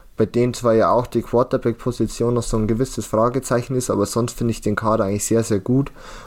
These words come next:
Und du hast halt auch noch den amtierenden Super Bowl-Champion in deiner Division. Äh, das sind halt einfach nochmal pro Saison mindestens vier wirklich sehr, sehr schwere Spiele,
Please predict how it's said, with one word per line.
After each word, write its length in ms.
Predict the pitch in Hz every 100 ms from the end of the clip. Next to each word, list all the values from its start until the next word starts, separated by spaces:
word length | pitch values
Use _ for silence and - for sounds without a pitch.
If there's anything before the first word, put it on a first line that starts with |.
| -
Und 200 | - 110
du 80 | 120
hast 240 | 117 113
halt 160 | 120 107
auch 200 | - 107
noch 160 | 113 104
den 140 | 107
amtierenden 560 | 104 107 - 120 113 107
Super 320 | - 131 101
Bowl-Champion 720 | 92 98 - 104 98 110 101
in 120 | 98
deiner 280 | 95 98 101
Division. 560 | 98 98 107 - 123 123 - - - -
Äh, 200 | - 101
das 160 | 98 104
sind 140 | 113
halt 160 | 113 98
einfach 300 | 90 107 117
nochmal 400 | 110 - 110 104
pro 400 | 95 110 113 123
Saison 500 | 123 110 - 113 117
mindestens 720 | 117 113 - 110 - - - - -
vier 880 | - - 135 147 139 131 117 - -
wirklich 520 | 110 131 127 120 -
sehr, 300 | - - 120
sehr 160 | 127 123
schwere 400 | - 120 127 127
Spiele, 540 | - - 135 135 135